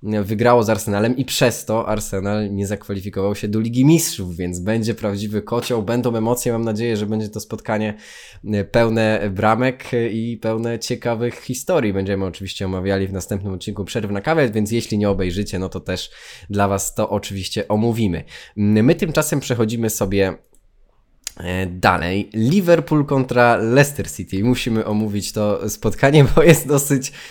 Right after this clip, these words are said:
kuriozalne. Liverpool wygrał, e, ten mecz dwa do jednego po dwóch bramkach samobójczych, e, Wołta Fessa, który, e, <laughs> właściwie w osiem minut zdobył dwie bramki samobójcze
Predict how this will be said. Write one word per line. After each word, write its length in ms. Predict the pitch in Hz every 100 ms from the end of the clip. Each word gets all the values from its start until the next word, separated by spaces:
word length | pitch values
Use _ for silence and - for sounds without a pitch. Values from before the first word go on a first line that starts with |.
| - - -
kuriozalne. 760 | 185 151 147 135 123 98 98 95 - - -
Liverpool 420 | 123 147 151 143
wygrał, 440 | 131 175 147 131 127
e, 180 | 120 113
ten 200 | 131 123
mecz 300 | 127 120 127
dwa 340 | 113 107 139
do 100 | 127
jednego 500 | 113 117 160 165 175
po 340 | 175 180 233
dwóch 440 | 202 120 135 170 151
bramkach 600 | 120 131 127 127 123 -
samobójczych, 1000 | - 143 165 147 120 123 - 127 123 -
e, 200 | 123 120
Wołta 400 | 101 110 110 131
Fessa, 640 | - - 214 175 - 92 87 156 208 180
który, 520 | - - 170 175 170 - 156 151 151 - - -
e, 40 |
<laughs> 0 |
właściwie 560 | 160 165 160 - 151 147
w 260 | 131 - - -
osiem 420 | 160 - 120 117
minut 320 | 127 123 113 - - - 120
zdobył 300 | 110 120 120
dwie 200 | 113 139
bramki 320 | 131 120 123
samobójcze 760 | - 117 110 110 127 127 120